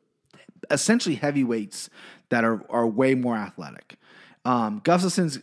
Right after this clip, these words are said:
that's my hot take. He's gonna win the div-, he's gonna win the title and stall the whole fucking division. I can't stand it. I, I know that's gonna happen. I don't think there's anybody at two oh five that's really gonna compete with him right now.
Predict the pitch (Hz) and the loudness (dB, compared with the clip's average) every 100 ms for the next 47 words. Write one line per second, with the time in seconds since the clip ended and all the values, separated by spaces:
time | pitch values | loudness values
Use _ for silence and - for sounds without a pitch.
0 | 139 143 170 170 156 143 123 113 101 143 | -2 2 2 2 2 2 0 -4 0 0
1 | 151 147 117 127 156 185 196 170 127 123 | 2 2 2 2 2 2 0 -2 -6 -4
2 | 123 113 131 156 139 127 123 - - 110 | -2 0 0 0 0 0 0 -4 -2 0
3 | 113 113 113 113 - 117 117 110 107 98 | 0 -2 -2 -2 -2 -2 0 -2 -2 -4
4 | 85 78 90 _ _ - - - - - | -8 -12 -16 _ _ -20 -20 -20 -18 -10
5 | 117 160 147 - 156 151 143 120 120 127 | -2 0 0 0 0 2 0 -2 -4 0
6 | 135 139 139 131 135 127 131 143 131 120 | 2 2 0 0 -2 -2 -2 -2 -2 -4
7 | 69 - 127 127 120 123 123 120 120 120 | -8 -12 -6 -6 -4 -6 -6 -4 -2 -2
8 | 117 - 113 - 127 113 - 113 110 - | -4 -4 -8 -4 -2 -2 -2 -2 -4 -4
9 | 113 107 104 101 - 120 110 104 101 98 | -4 -4 -8 -12 -6 -6 -6 -10 -10 -10
10 | 98 117 123 123 | -6 -2 0 -2